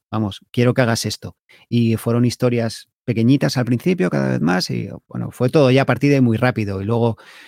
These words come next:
eh, eh, de la radio pasamos a la tele, a Cuarto Milenio, también fue una experiencia buenísima, fenomenal, también gracias de nuevo a Iker por la oportunidad que me dio en s-, en ese momento, que no era, no era fácil, ¿eh? en, en aquel momento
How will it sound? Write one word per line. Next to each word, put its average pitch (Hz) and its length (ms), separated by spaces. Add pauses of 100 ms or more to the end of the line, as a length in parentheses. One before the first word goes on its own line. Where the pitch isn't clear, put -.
(200)
eh, 110 460 (140)
eh, 95 280
de 120 320
la 110 140
radio 127 280
pasamos 117 420
a 104 40
la 104 140
tele, 143 420 (160)
a 113 300 (160)
Cuarto 123 320
Milenio, 131 400
también 113 500
fue 113 300
una 113 120
experiencia 104 680 (380)
buenísima, 110 540
fenomenal, 104 540
también 107 340 (140)
gracias 110 380
de 107 80
nuevo 107 220
a 107 40
Iker 104 240
por 98 180
la 104 120
oportunidad 101 440
que 101 120
me 98 100
dio 104 120
en 101 80
s-, - 220
en 110 80
ese 101 200
momento, 101 380
que 113 120
no 117 100
era, 120 240 (400)
no 127 100
era 131 140
fácil, 139 460
¿eh? 147 160
en, 120 100
en 104 280
aquel 104 200
momento 104 540